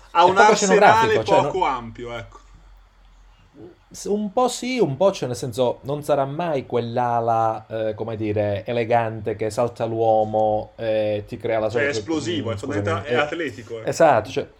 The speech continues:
Speaker 2: lui è un giocatore atletico che deve fare, eh, come dire, deve avere la possibilità di fare la sua prestazione e che deve essere giu-,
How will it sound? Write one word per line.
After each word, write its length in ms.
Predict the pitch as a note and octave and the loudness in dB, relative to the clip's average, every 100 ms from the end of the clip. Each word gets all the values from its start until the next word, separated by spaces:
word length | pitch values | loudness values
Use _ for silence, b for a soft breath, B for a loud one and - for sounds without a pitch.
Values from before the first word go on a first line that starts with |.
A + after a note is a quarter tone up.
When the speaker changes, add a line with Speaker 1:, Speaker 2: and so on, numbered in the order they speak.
| b b _ | b b _
Speaker 2:
lui 120 | - | 0
è 40 | C3+ | 0
un 140 | B2 | 0
giocatore 380 | D3 E3+ D3+ C3+ | 0 0 2 0
atletico 720 | E3 G#3 G3+ G#3+ A#3+ A#3 A3 | 0 0 0 -2 -6 -8 -4
che 280 | E3 A#2 G#2 | -2 -2 -2
deve 240 | C3 C3+ | -4 -6
fare, 640 | - C3+ G2 G2+ G2+ G2 - | -4 -2 -2 -2 -4 -10 -12
eh, 140 | A2+ | -12
come 200 | A#2 B2+ | -8 -6
dire, 340 | B2 G#2+ G2+ G2+ | -4 -2 -2 -2
deve 140 | B2 | -2
avere 180 | C3 B2 | 0 0
la 120 | A#2 | -2
possibilità 500 | B2+ - C3 C3 C#3+ | -4 -8 -10 -6 -4
di 100 | A2 | -4
fare 180 | G#2+ A#2 | -4 -4
la 80 | G#2 | -4
sua 120 | C3 | -4
prestazione 880 | A#2 A2+ F3+ F3+ - F3+ E3+ F3+ G#3 | -6 -8 -8 -10 -4 -2 -2 -4 -6
e 60 | G3 | -6
che 100 | - | -4
deve 120 | D3 | -4
essere 260 | - B2 A#2+ | -6 -10 -10
giu-, 180 | D#3+ | -12